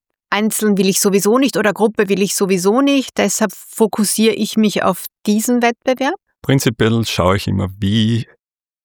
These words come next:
Speaker 2: läuft das Jahr.
Speaker 1: Mhm.
Speaker 2: Na, habe ich Schüler, die regelmäßig zu meinen Mathe-Olympiade-Stunden kommen
Speaker 1: Mhm.
Speaker 2: und sie f-,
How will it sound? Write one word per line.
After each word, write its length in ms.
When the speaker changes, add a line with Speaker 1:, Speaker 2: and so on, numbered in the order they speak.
Speaker 2:
läuft 460
das 140
Jahr. 300
Speaker 1:
Mhm. 180
Speaker 2:
Na, 240
habe 220
ich 60
Schüler, 420
die 180
regelmäßig 800
zu 140
meinen 560
Mathe-Olympiade-Stunden 1800
kommen 640
Speaker 1:
Mhm. 160
Speaker 2:
und 380
sie 320
f-, 140